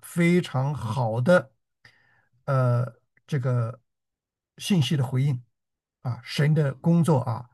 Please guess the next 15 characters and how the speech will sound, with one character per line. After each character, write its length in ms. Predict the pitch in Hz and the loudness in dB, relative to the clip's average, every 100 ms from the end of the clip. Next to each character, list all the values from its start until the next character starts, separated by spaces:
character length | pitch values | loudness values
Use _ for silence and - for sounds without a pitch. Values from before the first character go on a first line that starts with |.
| _ | _
非 140 | - 165 | -2 2
常 200 | 127 127 | 2 2
好 200 | 117 120 | -2 -4
的 220 | 131 - _ | -6 -10 _
回 180 | - 135 | -4 0
应。 160 | 135 123 _ _ _ _ _ _ _ _ - | 0 -2 _ _ _ _ _ _ _ _ 0
于 100 | 226 | 2
是 160 | 262 | 4
呢， 240 | 196 139 - _ _ _ _ - | 4 4 0 _ _ _ _ -4
这 120 | 175 | 0
个 420 | 147 135 127 123 _ _ _ _ _ _ _ _ _ _ _ _ _ _ _ _ _ _ _ _ _ _ _ _ _ _ _ _ _ _ - | 2 2 2 -2 _ _ _ _ _ _ _ _ _ _ _ _ _ _ _ _ _ _ _ _ _ _ _ _ _ _ _ _ _ _ -2
耶 140 | 208 | 2
和 60 | 180 | 4
华 80 | 196 | 6
的， 280 | 170 143 | 4 2